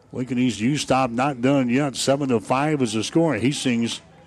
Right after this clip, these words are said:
has got the lead. We are in the fifth inning. This is the top of the fifth.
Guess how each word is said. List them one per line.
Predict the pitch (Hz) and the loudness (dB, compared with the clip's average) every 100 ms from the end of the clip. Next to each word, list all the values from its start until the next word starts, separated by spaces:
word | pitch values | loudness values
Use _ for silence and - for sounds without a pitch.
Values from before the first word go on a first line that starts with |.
| - - - | -20 -20 -10
has | 107 101 | -6 -4
got | 98 135 135 | 0 0 2
the | 151 | 2
lead. | 147 127 123 139 | 2 2 2 2
We | 117 | 0
are | 120 131 | 0 2
in | 143 | 2
the | 123 117 | 4 4
fifth | 113 - 185 - | 2 2 0 2
inning. | 151 160 113 | 2 2 0
This | 110 131 135 | -2 -2 2
is | |
the | 131 117 | 0 2
top | 131 143 175 | 0 0 0
of | |
the | 175 | -2
fifth. | - 131 127 - | 2 2 2 0